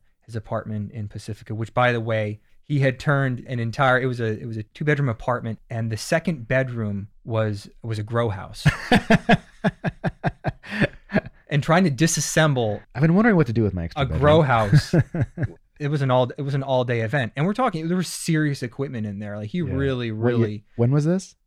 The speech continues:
Speaker 1: This was in October of twenty seventeen.
Speaker 2: Okay, so before it was legal.
Speaker 1: Yeah. I intervened in, in October of, of seventeen. I'd say in about six months, I checked back in with the family,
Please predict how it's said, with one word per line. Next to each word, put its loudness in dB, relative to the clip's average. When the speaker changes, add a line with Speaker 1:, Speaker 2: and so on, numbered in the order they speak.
Speaker 1:
This -20
was -6
in -4
October -4
of -6
twenty -6
seventeen. -8
Speaker 2:
Okay, -6
so -8
before 0
it -2
was -6
legal. -6
Speaker 1:
Yeah. -2
I -4
intervened 0
in, -2
in -4
October -2
of, -8
of -12
seventeen. -6
I'd -14
say -2
in -4
about 0
six -8
months, -4
I -8
checked -6
back 0
in -2
with -4
the -10
family, -4